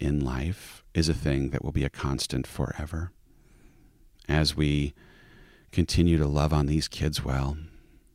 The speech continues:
as we continue to do work of impact, yes, things will be different and things will change, but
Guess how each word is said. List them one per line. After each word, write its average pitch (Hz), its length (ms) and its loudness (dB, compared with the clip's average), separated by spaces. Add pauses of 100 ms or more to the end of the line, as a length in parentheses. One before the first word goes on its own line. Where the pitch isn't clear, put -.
(720)
as 71 480 0
we 71 280 0
continue 78 760 2 (440)
to 78 500 2 (220)
do 90 240 8
work 90 320 6
of 78 100 4
impact, 73 680 2 (1300)
yes, 78 520 2
things 78 340 2
will 80 120 4
be 80 160 4
different 71 500 0
and 71 140 0
things 73 260 -2
will 76 80 0
change, 69 520 -4 (1400)
but 69 220 0